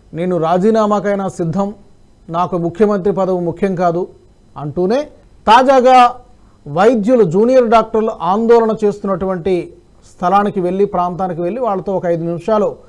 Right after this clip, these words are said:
మాట్లాడేటువంటి ప్రయత్నం చేశారు మమతా బెనర్జీ.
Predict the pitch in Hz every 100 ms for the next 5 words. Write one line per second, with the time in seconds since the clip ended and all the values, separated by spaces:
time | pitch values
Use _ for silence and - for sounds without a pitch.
0 | - _ _ 151 156 185 - 247 262 254
1 | 240 233 196 190 196 202 196 185 - 170
2 | 185 247 - _ _ _ - 185 214 208
3 | 180 160 131 -